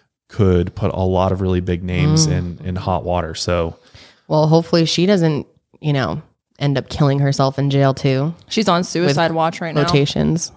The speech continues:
Speaker 2: Uh, hmm.
Speaker 3: Which I'm
Speaker 1: Jeffrey
Speaker 3: not
Speaker 1: Epstein was
Speaker 3: surprised
Speaker 1: on
Speaker 3: because,
Speaker 1: suicide
Speaker 3: yeah.
Speaker 1: watch and look what happened to him,
Speaker 2: Yeah.
Speaker 1: you know? So that doesn't mean
Speaker 2: Insane.
Speaker 1: anything.
Speaker 2: Mm-hmm.
Speaker 1: Hopefully, I mean, hopefully i-, if, you know, what happened with Jeffrey Epstein was what,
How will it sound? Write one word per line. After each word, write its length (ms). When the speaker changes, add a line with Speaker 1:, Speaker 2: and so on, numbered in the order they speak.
Speaker 2:
Uh, 60
hmm. 280
Speaker 3:
Which 300
I'm 60
Speaker 1:
Jeffrey 220
Speaker 3:
not 60
Speaker 1:
Epstein 260
was 140
Speaker 3:
surprised 240
Speaker 1:
on 40
Speaker 3:
because, 160
Speaker 1:
suicide 420
Speaker 3:
yeah. 120
Speaker 1:
watch 260
and 80
look 80
what 120
happened 320
to 40
him, 80
Speaker 2:
Yeah. 280
Speaker 1:
you 40
know? 200
So 220
that 140
doesn't 240
mean 120
Speaker 2:
Insane. 100
Speaker 1:
anything. 520
Speaker 2:
Mm-hmm. 160
Speaker 1:
Hopefully, 280
I 40
mean, 140
hopefully 720
i-, 40
if, 480
you 160
know, 320
what 300
happened 420
with 100
Jeffrey 380
Epstein 440
was 480
what, 480